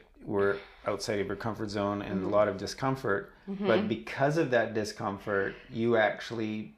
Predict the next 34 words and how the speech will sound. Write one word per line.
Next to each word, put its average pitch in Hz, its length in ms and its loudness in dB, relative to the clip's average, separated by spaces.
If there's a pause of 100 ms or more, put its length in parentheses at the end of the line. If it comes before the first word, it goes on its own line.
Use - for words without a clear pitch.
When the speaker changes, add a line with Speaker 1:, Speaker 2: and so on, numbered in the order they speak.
(200)
Speaker 1:
moved 110 460 -4
yourself 104 440 -4
forward 123 360 2
and 101 140 -4
grew 110 360 -2 (240)
because 170 300 0
Speaker 2:
Yeah. 143 60 -2
Speaker 1:
of 101 80 -8
that. - 280 -6 (160)
Speaker 2:
Yeah. 175 120 -8
Speaker 1:
And 117 80 2
that's 120 180 4
one 120 140 2
thing 113 160 -2
that 107 140 0
I, 107 160 2 (140)
that 110 180 -4 (260)
actually 113 380 -4
I 98 60 -4
talked 104 320 0
to, 107 480 -6
um, 101 340 -6
Neil 104 120 -4
de 98 80 -8
Gaudet 107 680 0
recently, 107 680 -8 (360)
and 101 300 -2
we 113 160 -2
talked 110 300 0
about, 104 500 0 (140)
um, 113 500 -8 (960)
you - 180 -10
know, 87 120 -6
discomfort. - 600 -4